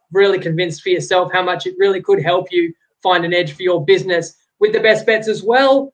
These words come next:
I will say, um, that's my number one priority. So, yeah, it's great we hit multis and things like that, but my number one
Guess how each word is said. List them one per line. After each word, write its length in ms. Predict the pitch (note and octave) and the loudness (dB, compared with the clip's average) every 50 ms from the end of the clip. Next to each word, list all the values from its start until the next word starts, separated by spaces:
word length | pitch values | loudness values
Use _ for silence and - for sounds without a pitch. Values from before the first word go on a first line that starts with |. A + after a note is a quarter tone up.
| _ _ - | _ _ -2
I 120 | F#3 F#3 | -2 0
will 240 | F#3 F#3+ G3+ G3+ G3 | 2 2 0 0 -2
say, 440 | - - - G#3 G3 G3 G3+ G3+ G3 | -2 -2 0 2 2 4 2 2 0
um, 340 | F#3 F#3+ F#3+ F#3 F#3 F3+ F3+ | 0 0 0 0 0 -2 -2
that's 260 | G#3 G3+ G3 - - | -2 -2 -2 -2 -4
my 80 | G#3+ | -4
number 340 | G3 G3 G3 G#3 G#3+ G#3 G#3 | -4 -2 -2 -2 -2 0 -2
one 160 | G3 G3+ F#3+ | -2 -4 -4
priority. 400 | D#3+ - F#3+ F#3 F3+ F3 E3+ E3 | -4 0 2 2 2 2 0 -2
So, 140 | D#3+ D#3+ F#3+ | -4 -2 -2
yeah, 220 | F#3 F#3 G#3 G#3+ G3 | 0 2 2 0 0
it's 100 | - - | -2 -2
great 240 | - F#3+ F#3+ G3 | -2 -2 -2 -2
we 80 | G3 F#3+ | -2 -4
hit 160 | D#3+ G3 G3 - | -4 -6 -4 -2
multis 480 | F3 F#3 F#3+ F3+ - G3 G3 F#3+ F3 | 0 0 0 0 0 -2 -2 -2 -4
and 160 | F3+ F#3+ F#3 F#3 - | -6 -8 -8 -6 -6
things 180 | G#3+ G3+ G3 | -6 -4 -2
like 180 | G3 F#3 E3+ - | -2 -4 -2 -2
that, 240 | G#3 G#3+ A#3 A3+ - - _ _ _ | -2 -2 -2 -2 -6 -12 _ _ _
but 140 | - G3 G3 | -2 -2 -2
my 80 | F#3 F3+ | 0 -2
number 420 | F3+ F#3+ G#3+ A#3+ B3+ C4 B3 B3 | -4 -4 -2 0 0 2 2 2
one 300 | B3 A#3+ A#3 A3 G#3+ G#3 | 2 2 2 0 -2 -4